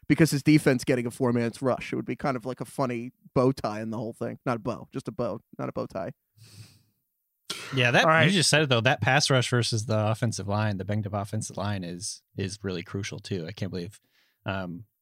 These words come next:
Speaker 2: we didn't mention that before. 'Cause yeah, that, that's just a huge handicap for the Chiefs is, is having those two offensive linemen out. What, how are they gonna have to change things? Are they gonna have to get the ball out much quicker? Are they gonna lean on, like, you know, their running backs in the passing game a little bit more or whatever? That's another really good,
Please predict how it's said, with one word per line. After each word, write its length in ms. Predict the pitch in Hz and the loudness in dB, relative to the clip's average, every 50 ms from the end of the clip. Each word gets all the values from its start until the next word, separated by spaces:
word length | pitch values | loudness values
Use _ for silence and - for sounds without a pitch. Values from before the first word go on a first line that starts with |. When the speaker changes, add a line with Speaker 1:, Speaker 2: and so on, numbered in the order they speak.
| _ _ - | _ _ -4
Speaker 2:
we 80 | 123 113 | -2 0
didn't 180 | 110 110 104 | 0 0 0
mention 240 | 104 104 101 - 98 | -2 -4 -4 -6 -6
that 100 | 101 90 | -6 -6
before. 260 | 92 101 - 123 117 101 | -6 -6 -4 -2 -2 -2
'Cause 180 | - 123 123 151 | -2 0 2 4
yeah, 180 | 160 143 127 | 6 6 6
that, 240 | 113 131 135 131 131 - | 4 4 4 4 2 2
that's 300 | 117 127 127 120 - - | 2 2 2 2 2 0
just 280 | 135 123 - - - - _ _ _ _ _ - | 0 0 0 0 -4 -8 _ _ _ _ _ -2
a 40 | 127 | 0
huge 260 | - 165 175 165 - | 2 2 2 4 4
handicap 500 | 151 135 147 156 135 - 123 110 107 - | 4 4 4 2 2 2 0 0 0 -2
for 120 | - 110 | -2 -2
the 100 | 101 101 | -2 -2
Chiefs 320 | - - 131 135 139 - - | -2 0 0 0 0 0 -2
is, 240 | 104 101 - - - | -4 -4 -4 -6 -6
is 320 | 98 101 104 101 101 110 - | -4 -4 -4 -4 -6 -8 -6
having 340 | - - 113 110 110 107 101 | -2 0 0 0 0 -2 -2
those 200 | 104 101 98 - | -2 -4 -4 -4
two 160 | - 110 107 | -4 -2 -2
offensive 380 | 104 104 101 110 104 - - 92 | -2 -2 -2 -4 -6 -6 -6 -6
linemen 300 | 95 104 104 101 90 82 | -4 -4 -4 -4 -4 -2
out. 340 | 90 110 113 110 113 113 - _ _ _ _ _ _ _ _ - | 0 2 2 2 0 -2 -6 _ _ _ _ _ _ _ _ -4
What, 140 | 113 113 | -2 0
how 120 | - 135 131 | 2 2 2
are 40 | 127 | 2
they 80 | 123 | 2
gonna 120 | 117 120 120 | 2 2 2
have 100 | 107 - | 0 -2
to 60 | - | -2
change 300 | - - 120 113 113 107 | -2 0 0 0 0 0
things? 180 | - 117 113 104 | 0 0 0 0
Are 40 | 107 | 0
they 60 | 104 | 0
gonna 120 | 107 110 107 | 0 0 0
have 80 | 101 - | -2 -4
to 60 | - | -4
get 100 | 117 98 | -6 -6
the 60 | 104 | -6
ball 260 | 95 - 98 95 104 | -4 -2 0 0 0
out 180 | 101 107 101 104 | 0 0 -2 -4
much 180 | 101 95 - | -6 -6 -6
quicker? 320 | - - 139 - - 131 127 | -2 -2 -2 0 0 0 2
Are 40 | 117 | 2
they 100 | 104 95 | 0 -2
gonna 180 | 98 90 92 95 | -4 -6 -4 -2
lean 200 | 110 110 110 107 | -2 0 0 0
on, 220 | 104 98 98 98 | -2 -2 -4 -4
like, 200 | 85 92 95 98 _ _ _ _ _ _ | -6 -8 -8 -10 _ _ _ _ _ _
you 120 | 113 104 92 | -6 -6 -4
know, 60 | 90 | -4
their 100 | 90 85 | -6 -8
running 320 | 78 85 95 107 123 123 | -6 -2 -2 0 0 2
backs 240 | 120 127 120 117 - | 2 2 0 0 -2
in 60 | - | -4
the 60 | 101 98 | -4 -2
passing 300 | - 113 113 - 127 120 | -2 -2 0 0 0 -2
game 180 | 123 117 113 | 0 0 -2
a 20 | 107 | -2
little 180 | 107 110 110 110 | 0 0 0 -2
bit 100 | - - | -2 0
more 240 | 110 117 117 113 | 0 0 0 0
or 60 | 107 101 | 0 0
whatever? 420 | 98 98 107 117 127 143 147 - _ _ _ _ _ _ - | 0 0 0 2 2 0 0 -2 _ _ _ _ _ _ 0
That's 240 | - 127 143 - - | 2 2 2 2 0
another 260 | 107 120 113 107 101 | 0 0 2 0 0
really 240 | 95 95 92 98 95 | -2 -2 -4 -6 -6
good, 360 | 98 - 98 98 95 92 92 | -4 -4 -4 -4 -4 -6 -8